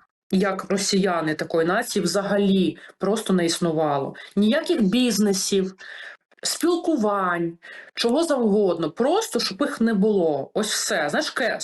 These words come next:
країна кенсел, просто хрест отакий поставити і все.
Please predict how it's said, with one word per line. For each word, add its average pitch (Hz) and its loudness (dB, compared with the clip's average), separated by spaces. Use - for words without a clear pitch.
країна 320 0
кенсел, 170 -4
просто 254 -2
хрест 190 -2
отакий 180 -4
поставити 302 0
і 196 2
все. 175 -2